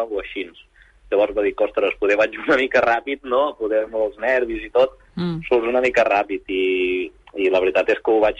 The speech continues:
Speaker 1: ho vaig, ho vaig notar al següent tram, que és de Rebost a Niu d'Àliga. Sí que pujant a Niu, a Niu d'Àliga, pues, ostres, anava amb pals, per exemple, patinava moltíssim la pujada, molt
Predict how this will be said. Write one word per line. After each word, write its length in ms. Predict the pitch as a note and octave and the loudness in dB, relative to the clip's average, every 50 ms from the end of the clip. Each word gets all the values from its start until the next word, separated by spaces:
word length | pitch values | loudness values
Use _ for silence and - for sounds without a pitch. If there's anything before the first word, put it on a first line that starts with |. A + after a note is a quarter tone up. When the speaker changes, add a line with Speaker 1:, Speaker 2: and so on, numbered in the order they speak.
| - - - - | -8 -12 -14 -12
Speaker 1:
ho 160 | _ - A2+ G#2+ | _ -2 0 2
vaig, 160 | A#2 A#2 - - - - _ _ _ _ | 2 0 0 -4 -10 -12 _ _ _ _
ho 120 | _ - A2 | _ 0 2
vaig 220 | A2+ B2 B2 - C#3+ | 2 2 2 0 -2
notar 380 | C#3+ C3+ C#3 C3+ C3+ C3+ D3 | -2 -2 0 2 2 4 4
al 100 | D3 C#3 C3 | 2 0 -2
següent 340 | - C3+ B2+ B2+ B2+ B2+ B2 | -4 -4 -2 -2 -2 -2 -4
tram, 240 | - B2+ C3+ C#3+ D3 C3+ | -4 -2 -2 -2 -4 -6
que 180 | - - B2+ | -6 -6 -4
és 60 | A2+ A2+ | -2 -2
de 100 | A#2+ A#2 | 0 0
Rebost 360 | A#2 A#2 A#2 B2 A#2 - - | 0 0 0 0 -2 -2 -4
a 40 | - | -4
Niu 140 | B2+ A#2+ A2+ | -2 0 0
d'Àliga. 380 | A#2 A#2 A#2 B2+ C3+ C3+ D#3 F3+ - _ _ - - - - _ _ _ _ _ _ | 2 2 2 0 0 0 0 0 -2 _ _ -20 -20 -20 -20 _ _ _ _ _ _
Sí 160 | - - B2 | -4 -2 0
que 140 | - C3 B2+ | 0 0 0
pujant 340 | B2 B2+ B2+ B2+ B2 B2 B2 | 0 2 2 2 2 0 0
a 60 | A#2 | 0
Niu, 160 | A2+ A#2+ A#2 A2+ | 0 0 0 0
a 480 | A2+ A#2 - - A#2 A2 A2 G#2 G#2+ | -2 -2 0 0 2 2 2 2 0
Niu 160 | G#2 A2 A2 A2 | 0 -2 -2 0
d'Àliga, 440 | A2 A2 A2+ A#2 A#2 A#2 B2+ B2+ A#2+ | 0 0 0 -2 -2 -2 0 0 0
pues, 240 | - A2 G2+ G2+ G2+ | 0 -2 -2 -2 0
ostres, 400 | G2+ G#2 - - G2+ G2+ F#2+ F2 G2 | -2 -4 -2 -2 0 0 0 2 2
anava 260 | G2+ G#2+ A2+ A#2 A2+ | 2 2 2 2 0
amb 180 | G#2+ G#2+ G2+ | -2 -2 -2
pals, 320 | - B2+ C3 C3+ C3+ C3+ B2+ | 0 2 2 2 2 0 -4
per 140 | - - G#2 | -6 -6 -8
exemple, 460 | C3 - A2+ A2+ A2+ - A2 G#2+ G#2+ G#2+ | -6 -4 -6 -6 -4 0 0 0 2 2
patinava 400 | - G#2+ - G#2+ G#2 A2 G#2+ G#2+ | 0 -2 -2 -2 -2 0 0 0
moltíssim 640 | G#2 G#2+ G#2+ G#2 G2+ - C3 B2 B2 - A#2+ A2+ G#2+ | -2 -2 -4 -4 -2 -2 -2 -2 0 0 -2 0 2
la 100 | G#2 G2+ | 0 0
pujada, 580 | - - G2+ F#2+ A#2 A#2 A#2+ A2+ A#2 A#2 A2+ | 0 0 0 2 2 2 2 2 2 2 0
molt 260 | A2 A2 G#2 G2+ G2 | 0 -4 -6 -8 -8